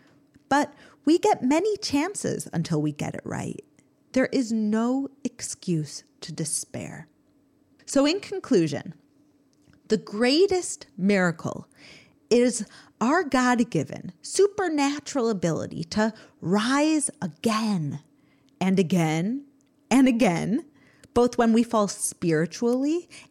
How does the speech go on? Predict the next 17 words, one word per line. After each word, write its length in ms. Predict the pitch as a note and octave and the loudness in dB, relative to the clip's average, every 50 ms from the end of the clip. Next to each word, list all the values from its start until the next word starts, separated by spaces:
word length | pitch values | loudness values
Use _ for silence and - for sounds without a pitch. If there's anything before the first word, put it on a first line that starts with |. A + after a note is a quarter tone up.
| - | -2
and 300 | B3 C4+ D4+ E4+ G4 G#4 F#4+ | 0 2 2 2 2 4 4
when 160 | F#4 F4+ E4 | 4 4 4
we 100 | E4 E4 | 4 2
experience 640 | D#4+ - - - - C4+ C#4 C#4 C#4+ C#4+ D4 C4+ - | 2 0 -2 0 2 2 4 4 2 2 0 -2 -2
difficulties 960 | G3+ F#3+ - D4+ D4+ - F4+ E4+ - B3+ G3 F3+ - - D3 D#3 E3 F3+ - | -2 0 2 0 2 0 -2 -4 -2 -2 -2 -2 -4 -6 -6 -4 -4 -6 -6
that 260 | - A#3 A#3 - - | -8 -10 -10 -10 -8
knock 400 | A3+ A3+ A#3 C4 D4+ - - - | -4 -2 -2 -2 -2 -4 -4 -6
us 260 | E4 D4+ - - - | -6 -6 -6 -6 -6
down. 540 | - A#3+ A3+ A3 A3+ G#3 - - - - F#3 - _ _ _ _ _ _ _ _ _ _ - - - - | -4 -4 -4 -4 -4 -6 -8 -8 -10 -12 -14 -16 _ _ _ _ _ _ _ _ _ _ -20 -20 -8 -2
My 180 | G#3+ A#3 A#3+ A#3 | 2 2 2 2
father, 560 | - - - C#4 C4+ D4 D4+ C#4+ - D4 C#4+ | 2 0 0 2 4 2 2 2 4 4 4
Rabbi 320 | C4+ G#3+ F3+ G3+ G3 G3+ F#3+ | 4 2 2 2 2 2 2
Yechiel 360 | - - B3 B3+ B3+ A#3 G#3+ | 0 0 2 2 2 2 2
Eckstein, 380 | G#3+ - - - - A3+ A3 | 0 -2 -4 -6 -4 -2 0
used 180 | A3 A3+ - - | 0 0 -2 -4
to 60 | - - | -4 -4
always 600 | - A3+ C4 C#4+ D#4 E4 E4 E4 E4 E4 D4+ | -2 -2 0 0 0 2 2 2 0 0 -2